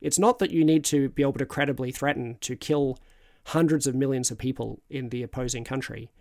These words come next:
Uh, if it was just the case that they knew that, uh, you know, their capital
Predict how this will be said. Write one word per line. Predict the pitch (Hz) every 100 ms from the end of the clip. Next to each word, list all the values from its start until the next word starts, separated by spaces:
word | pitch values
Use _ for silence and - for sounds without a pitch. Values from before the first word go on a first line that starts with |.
| _ - - -
Uh, | 131 135 131 -
if | - 156 160
it | 151
was | 156 135
just | - -
the | 165
case | 151 147 -
that | 127
they | 139 131
knew | 139 160
that, | 135 117 -
uh, | 117 117 110
you |
know, | 131
their | 120 123
capital | 151 156 147 131 131